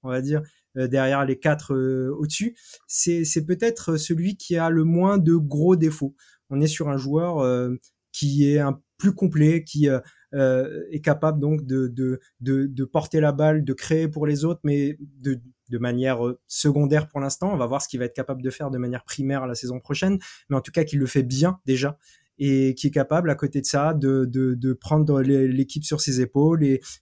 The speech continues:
et, et d'être bon, euh, sur tous les compartiments du terrain. Maintenant, il y a quand même, peut-être que le défaut, il est allé chercher du côté de quelque chose qu'on a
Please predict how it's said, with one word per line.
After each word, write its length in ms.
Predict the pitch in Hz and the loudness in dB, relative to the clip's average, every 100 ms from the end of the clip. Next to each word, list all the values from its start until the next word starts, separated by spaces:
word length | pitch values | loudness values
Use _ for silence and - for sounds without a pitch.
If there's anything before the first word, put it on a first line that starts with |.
| - | -4
et, 640 | 131 131 131 127 123 131 | 0 4 4 4 0 0
et 140 | 135 131 | -2 0
d'être 200 | 135 123 | 0 -2
bon, 300 | 135 147 147 | -2 2 2
euh, 320 | 120 120 123 - | 2 0 -2 -6
sur 200 | - 117 | -12 -2
tous 100 | 143 | 0
les 100 | 139 | 0
compartiments 480 | 131 135 - 135 | -2 -6 -4 -4
du 100 | 131 | -4
terrain. 220 | 127 151 185 - - - | -2 -2 -4 -8 -14 -2
Maintenant, 520 | 160 156 208 220 220 _ _ _ - | -2 2 2 2 -4 _ _ _ -4
il 60 | 147 | -2
y 40 | |
a 40 | |
quand 140 | 147 165 | 2 4
même, 260 | 180 190 185 _ _ _ | 4 4 0 _ _ _
peut-être 260 | 156 214 220 | 0 2 2
que 100 | 170 | 2
le 100 | 147 | 4
défaut, 380 | 160 156 196 202 | 4 4 2 2
il 120 | 156 | 2
est 40 | |
allé 140 | 143 147 | 2 0
chercher 340 | 160 151 185 | -4 -2 -2
du 120 | 143 | 0
côté 240 | 143 143 170 | -2 -4 -4
de 60 | |
quelque 140 | 151 147 | -6 -4
chose 260 | 175 160 | -2 -4
qu'on 200 | - 131 | -4 -4
a 420 | 123 123 123 123 | -2 -4 -4 -6